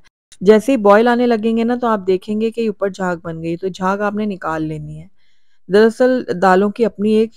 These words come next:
अ, करवाहट होती है, उस करवाहट को निकालने के लिए ना ये झाग आपने लाजमी निकालनी है। जब भी आप कोई दाल पकाए ना इसके ऊपर जो भी झाग आए आप निकाल लें तो आप देखेंगे दाल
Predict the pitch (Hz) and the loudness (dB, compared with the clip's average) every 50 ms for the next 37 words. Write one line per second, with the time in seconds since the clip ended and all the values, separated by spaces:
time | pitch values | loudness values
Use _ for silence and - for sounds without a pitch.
0 | - - - 185 180 185 196 185 180 175 175 175 180 185 190 190 180 160 156 - | -10 -6 -4 -4 -4 -2 -2 -2 0 0 0 0 0 -2 -2 -2 -4 -4 -4 -4
1 | - 170 180 185 185 - 180 185 175 175 180 180 196 208 - - 226 214 202 196 | -4 -4 -4 -4 -4 -4 -4 -2 -2 -2 -2 -2 -2 -4 -4 -4 -4 -4 -4 -4
2 | 185 175 170 170 175 208 220 214 226 202 196 190 185 202 214 220 214 190 196 180 | -4 -4 -2 -2 -2 -2 -2 -4 -4 -4 -4 -2 -2 -2 -2 -2 -2 -2 -2 -4
3 | 170 165 180 185 190 180 - 190 214 220 196 180 165 165 165 160 170 175 180 185 | -2 -2 -2 -4 -6 -6 -8 -8 -8 -6 -6 -4 -4 -6 -6 -8 -8 -10 -10 -8
4 | 175 170 160 - 151 143 147 143 143 143 143 147 170 - _ - - _ _ _ | -8 -10 -10 -10 -12 -10 -10 -12 -14 -14 -16 -16 -18 -20 _ -20 -20 _ _ _
5 | _ _ _ _ - - - _ _ _ - - 190 208 208 185 208 240 240 233 | _ _ _ _ -20 -20 -20 _ _ _ -6 0 2 2 2 4 4 4 4 4
6 | 226 - 233 233 202 190 180 180 185 208 208 220 202 - 202 190 190 190 202 208 | 2 0 -2 -2 0 2 2 2 2 0 -2 -4 -6 -4 -4 -4 -2 -2 -4 -4
7 | 202 - - 202 196 - 208 185 190 185 180 196 202 202 190 180 185 180 185 185 | -6 -6 -8 -8 -4 -4 -4 -2 -2 -2 -2 -2 -4 -4 -2 -2 -2 -2 -2 -2
8 | 185 190 190 180 180 175 - - 156 156 156 160 175 196 202 214 196 180 175 175 | -2 -2 -2 -4 -8 -10 -8 -6 -6 -4 -4 -4 -6 -6 -6 -6 -6 -6 -6 -8
9 | 160 - - 180 180 196 202 185 185 170 170 | -8 -8 -8 -10 -8 -10 -8 -8 -8 -8 -8